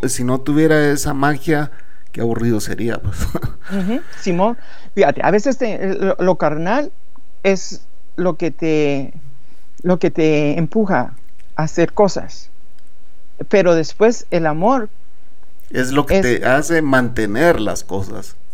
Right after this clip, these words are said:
Speaker 2: Exacto, mantener las relaciones.
Speaker 1: O sea,
Speaker 2: Ya,
Speaker 1: sí,
Speaker 2: y
Speaker 1: porque
Speaker 2: eso
Speaker 1: fíjate
Speaker 2: lo,
Speaker 1: que
Speaker 2: ah, eso es lo que hace el amor, lo que es el amor, no es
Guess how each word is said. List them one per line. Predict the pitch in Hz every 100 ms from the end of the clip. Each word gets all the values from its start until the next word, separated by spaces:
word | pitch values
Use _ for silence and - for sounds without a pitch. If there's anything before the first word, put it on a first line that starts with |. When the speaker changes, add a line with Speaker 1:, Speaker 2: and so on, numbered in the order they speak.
| - - -
Speaker 2:
Exacto, | 180 180 - - 202 220 - 190 156
mantener | 170 160 170 185 233
las | 170
relaciones. | 143 143 - 269 -
Speaker 1:
O |
sea, | - 92 104 - - - - - -
Speaker 2:
Ya, | 151 147 135 147
Speaker 1:
sí, | 170 170
Speaker 2:
y |
Speaker 1:
porque | 175 170
Speaker 2:
eso | 214 -
Speaker 1:
fíjate | 262 254
Speaker 2:
lo, | 247
Speaker 1:
que |
Speaker 2:
ah, | - 285
eso | 214 226 254
es |
lo | 240
que | - 170
hace | 160 - 190 208
el | 185
amor, | 131 131 117 131
lo | 139
que | 139 139 -
es | 113 -
el | 139
amor, | 202 269 -
no | 151 151 127 123
es | 139